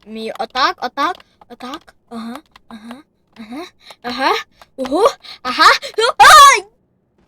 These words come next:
Ви цього не бачили. Ви цього не бачили. Ага, ага, ага, ага, ага, ага. Дивіться, дивіться, дивіться, я мастер, я мастер! Дивіться, дивіться, дивіться, як я вмію. Є, фух. Так, забираємо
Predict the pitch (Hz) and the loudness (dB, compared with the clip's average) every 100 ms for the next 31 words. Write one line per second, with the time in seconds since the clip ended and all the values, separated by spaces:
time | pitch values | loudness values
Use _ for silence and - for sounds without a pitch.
0 | _ _ _ - - _ _ _ - 285 | _ _ _ -20 -20 _ _ _ -10 -2
1 | 466 494 415 339 269 240 214 190 _ _ | 2 4 4 2 -2 -4 -12 -20 _ _
2 | _ _ - - 302 381 330 285 240 214 | _ _ -20 -16 -10 -6 -6 -6 -10 -14
3 | - _ _ _ _ _ _ - _ 233 | -20 _ _ _ _ _ _ -20 _ -18
4 | 226 247 - _ - 240 247 311 _ - | -16 -16 -20 _ -18 -16 -14 -16 _ -12
5 | 254 254 285 _ - 302 311 359 453 - | -8 -8 -10 _ -10 -6 -6 -8 -10 -12
6 | 320 349 403 453 523 - 320 349 392 392 | -8 -6 -2 -2 -2 -4 -4 -4 -4 -4
7 | 427 480 466 466 466 453 440 453 381 381 | 2 4 4 0 0 -2 -4 -4 -4 -4
8 | 453 - 285 - - - 359 427 440 - | -4 -6 -12 -12 -16 -8 -4 0 -2 -4
9 | 339 _ - - 415 494 494 440 453 480 | -20 _ -20 -8 2 2 2 -4 0 0
10 | 466 453 480 571 494 539 554 571 571 427 | 2 0 0 2 0 2 2 2 4 4
11 | 349 311 359 339 294 262 240 - 440 494 | 2 4 4 4 0 -4 -10 -6 0 0
12 | - _ - _ _ _ - 262 240 240 | -2 _ -20 _ _ _ -4 -4 -4 -8
13 | 262 262 247 233 | -8 -8 -10 -14